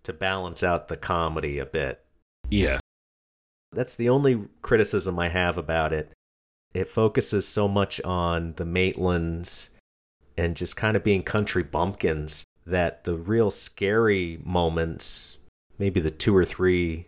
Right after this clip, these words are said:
Speaker 1: in this movie, uh, just, like, a little bit more, so it feels a bit more dangerous because they are dealing with afterlife themes.
Speaker 2: Like the sandworms. They're just like, "Oh, they're scary," and then at the end, Geena Davis tames one.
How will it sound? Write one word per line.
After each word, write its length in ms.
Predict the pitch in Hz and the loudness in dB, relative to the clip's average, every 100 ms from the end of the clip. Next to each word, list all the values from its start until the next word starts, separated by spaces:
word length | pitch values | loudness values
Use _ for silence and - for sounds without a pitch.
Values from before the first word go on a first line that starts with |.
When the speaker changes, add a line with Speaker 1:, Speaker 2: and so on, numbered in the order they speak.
| - | -4
Speaker 1:
in 160 | 95 95 | 0 0
this 180 | 80 95 | 0 2
movie, 500 | 104 98 85 80 - _ _ _ _ | 4 4 0 -4 -10 _ _ _ _
uh, 120 | - 104 | -8 -4
just, 180 | 185 202 | -2 -2
like, 160 | 170 | 0
a 120 | 117 | 0
little 220 | 110 185 170 | 2 2 4
bit 160 | 131 | 2
more, 340 | 113 120 117 104 | 2 4 4 2
so 140 | 98 | 0
it 40 | - | 2
feels 200 | 117 104 | 2 4
a 40 | |
bit 140 | 98 | 0
more 160 | 101 95 | 2 0
dangerous 640 | 80 92 101 98 87 80 | 4 2 4 2 0 0
because 360 | - 78 92 73 | -4 -4 -2 -2
they 120 | 80 | 0
are 180 | 85 87 | 0 0
dealing 400 | 82 82 78 76 | 2 0 2 0
with 240 | 71 71 - | -2 -2 -2
afterlife 840 | 82 76 - 78 73 76 73 - - | 0 0 -2 -4 0 2 2 -2 -6
themes. 600 | 87 85 73 69 76 - - - _ _ _ _ _ _ 139 | -2 -2 -2 -4 -6 -6 -10 -20 _ _ _ _ _ _ 0
Speaker 2:
Like 220 | 127 - | 0 0
the 60 | 123 | -2
sandworms. 720 | - 180 165 - 65 67 - _ _ - | 2 2 4 2 2 0 -2 _ _ -2
They're 100 | 107 | 2
just 200 | 127 117 | 4 4
like, 140 | 104 | 2
"Oh, 180 | 139 156 | 4 4
they're 160 | 127 127 | 4 2
scary," 720 | - - 156 139 101 95 107 | 2 2 4 6 4 0 -2
and 160 | 101 101 | 0 4
then 400 | 113 113 107 104 - | 6 6 6 0 0
at 180 | 113 98 | -2 2
the 160 | 110 | 2
end, 180 | 123 120 | 6 4
Geena 220 | 110 110 | 4 2
Davis 300 | 98 110 110 | 4 4 4
tames 360 | - 104 113 117 | 2 2 2 4
one. 340 | 131 151 165 | 6 6 2